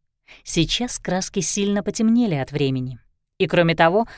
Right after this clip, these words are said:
картина была обрезана по бокам, где первоначально изображались колонны балкона,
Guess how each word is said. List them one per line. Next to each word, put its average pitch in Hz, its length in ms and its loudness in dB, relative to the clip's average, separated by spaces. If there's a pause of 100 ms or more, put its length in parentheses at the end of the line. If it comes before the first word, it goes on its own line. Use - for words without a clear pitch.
(180)
картина 302 420 4
была 269 300 2
обрезана 220 640 0
по 165 100 -4
бокам, 151 560 -4 (220)
где 160 220 0
первоначально 160 720 2
изображались 165 640 0
колонны 185 480 -2
балкона, 175 720 -4